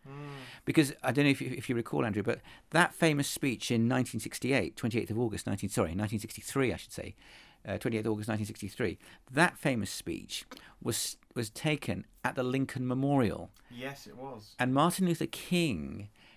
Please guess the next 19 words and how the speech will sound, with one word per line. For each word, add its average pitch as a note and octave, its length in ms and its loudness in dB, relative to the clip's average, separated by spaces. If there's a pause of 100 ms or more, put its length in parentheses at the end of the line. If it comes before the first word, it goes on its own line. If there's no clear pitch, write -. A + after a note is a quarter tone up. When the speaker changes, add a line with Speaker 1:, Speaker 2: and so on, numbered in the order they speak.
(260)
Speaker 2:
deliberately D3 640 4
chose B2 800 0 (120)
to A2+ 80 -6
take, E3+ 520 -4
do D#3 160 2
his D3+ 120 2
speech - 360 -6
there D2 360 -6 (1040)
because C3 280 -2
he C#3+ 140 2
wanted D3 320 0
to B2+ 60 -4
basically C#3 400 -2
to A#2 60 -4
send C3+ 220 -2
the B2+ 60 0
message C3 400 -2
out F#2+ 220 -2
that A#2 100 -6